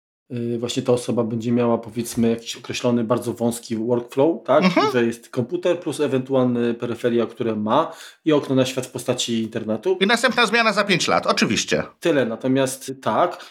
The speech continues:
Speaker 1: je-, i że nie będzie musiał się martwić ewentualną ko-, zgodnością dokumentów, bo przesyła je na platformę właśnie taką czy inną.
Speaker 2: Jasne.
Speaker 1: Ym, bo tu się te problemy mogą też,
Speaker 2: Jasne.
Speaker 1: że tak powiem, pojawić i nie będzie chciał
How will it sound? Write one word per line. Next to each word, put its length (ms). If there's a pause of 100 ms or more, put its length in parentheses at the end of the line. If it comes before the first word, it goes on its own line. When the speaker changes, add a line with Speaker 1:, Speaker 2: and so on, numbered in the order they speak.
(140)
Speaker 1:
je-, 120
i 400
że 120
nie 120
będzie 260
musiał 300
się 140
martwić 360
ewentualną 560
ko-, 240
zgodnością 580
dokumentów, 580
bo 100
przesyła 460
je 120
na 100
platformę 480
właśnie 320
taką 260
czy 140
inną. 340 (140)
Speaker 2:
Jasne. 420
Speaker 1:
Ym, 680
bo 100
tu 180
się 240
te 160
problemy 400
mogą 400
też, 260
Speaker 2:
Jasne. 420 (640)
Speaker 1:
że 100
tak 100
powiem, 300
pojawić 540 (360)
i 380 (280)
nie 180
będzie 320
chciał 540